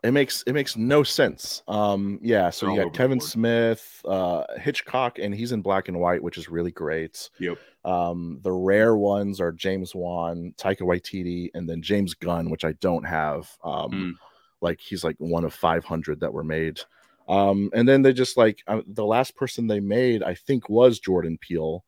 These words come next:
Speaker 2: Mm-hmm.
Speaker 1: Um, and it's been years. So,
Speaker 2: Yeah.
Speaker 1: yeah,
Speaker 2: Curious
Speaker 1: I
Speaker 2: why they
Speaker 1: need more.
Speaker 2: stopped that. I feel like
Speaker 1: Yeah.
Speaker 2: directors would like to have a toy version of themselves,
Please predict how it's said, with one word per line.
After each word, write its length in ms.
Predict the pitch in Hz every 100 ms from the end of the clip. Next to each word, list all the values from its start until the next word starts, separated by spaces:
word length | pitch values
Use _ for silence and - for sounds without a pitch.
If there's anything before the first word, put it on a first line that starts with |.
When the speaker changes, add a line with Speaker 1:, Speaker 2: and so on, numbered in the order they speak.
| _ _ _
Speaker 2:
Mm-hmm. 300 | 90 87 90
Speaker 1:
Um, 640 | 92 90 90 87 87 87 90 _ _ _ -
and 640 | 95 92 90 87 82 -
it's 220 | - 92 -
been 460 | 98 95 92 92 - - - _ _ _ -
years. 720 | 78 101 147 - - - -
So, 460 | - 101 85 78 - _ _ _
Speaker 2:
Yeah. 180 | 107 85 _ - _ _ _ _ _ _ _
Speaker 1:
yeah, 100 | 92
Speaker 2:
Curious 240 | 110 110 -
Speaker 1:
I 40 |
Speaker 2:
why 60 | 98
they 80 |
Speaker 1:
need 80 | 92
more. 80 | 90
Speaker 2:
stopped 280 | 92 - -
that. 200 | 80 - _ -
I 80 | 101
feel 160 | 120
like 140 | 110 90
Speaker 1:
Yeah. 100 | 101
Speaker 2:
directors 340 | 101 104 87
would 140 | 87
like 200 | 92 92
to 100 | 101
have 180 | 87 85
a 60 | 82
toy 240 | - 82
version 280 | 80 80 82
of 120 | 76
themselves, 500 | 76 76 69 71 -